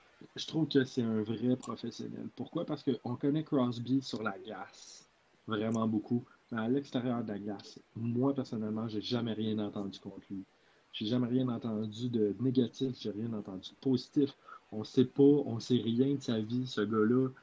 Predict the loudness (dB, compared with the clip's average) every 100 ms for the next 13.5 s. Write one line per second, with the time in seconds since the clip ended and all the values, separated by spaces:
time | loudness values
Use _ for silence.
0 | -20 _ -14 0 2 2 0 2 2 -2
1 | -6 _ _ _ -4 -2 0 0 -2 -4
2 | 2 6 6 4 0 0 0 0 -2 -2
3 | -2 -2 -2 -2 -4 -6 -6 -8 -8 -8
4 | -12 _ _ -2 -2 0 0 0 2 2
5 | 0 -2 -4 -2 -2 -2 -14 -20 -16 -14
6 | -10 0 6 6 4 0 0 2 0 4
7 | 6 6 4 2 0 2 -2 -4 0 0
8 | 0 -2 -6 -6 -20 -20 -14 -12 -12 -14
9 | -8 0 0 2 0 2 0 0 0 0
10 | 0 -2 -6 -20 -20 _ -2 0 -2 -6
11 | -4 0 0 0 -4 -6 -4 -2 -2 -2
12 | -2 -4 -4 -4 -2 -2 -4 -8 -8 -6
13 | -4 -2 0 0 -2